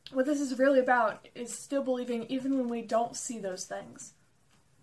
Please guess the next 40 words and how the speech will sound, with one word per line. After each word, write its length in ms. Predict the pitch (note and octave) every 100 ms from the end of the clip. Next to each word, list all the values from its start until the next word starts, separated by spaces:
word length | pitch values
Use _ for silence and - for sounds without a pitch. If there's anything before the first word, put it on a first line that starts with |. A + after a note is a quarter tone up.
| _ -
Even 180 | D#4 F#4
when 180 | F4
we 80 | D#4+
don't 240 | D4 C#4 C4+
feel 160 | C#4
him 220 | B3+ A#3
near, 280 | A#3 A#3 G3
and 220 | - A3
even 200 | D4 E4
as 180 | E4 D4+
the 80 | C#4
world 220 | C4 B3+
is 120 | A3+
crashing 400 | - A#3+ A#3 A#3
all 200 | G#3+ A3
around 260 | A3+ A3 G3+
us, 160 | F#3 A#3
we 100 | A3+
still 300 | - C4+ C4
need 160 | B3
to 80 | B3
remain 300 | A3 G#3+ G#3+
strong 320 | G#3 A3 G3+
in 80 | F#3+
our 100 | F#3
faith. 280 | - - - _ _ _ _ _ _ _ _ _ _ _ _ _ B3+
As 140 | B3+
it 120 | C4
says 200 | C4+ B3
in 80 | B3
Hebrews 580 | - C4+ B3+ B3 A#3+ B3
one 140 | A3+
eleven, 440 | G#3 G3+ F#3+ F#3 - _ _
"Now 160 | B3 A#3+
faith 340 | A#3+ D4 D4+
is 260 | D4+ C#4+ -
assu-, 100 | D4+ C#4
assurance 640 | C4+ C4+ B3 A#3 A#3 -
of 220 | - A3
things 480 | - A#3 A#3 -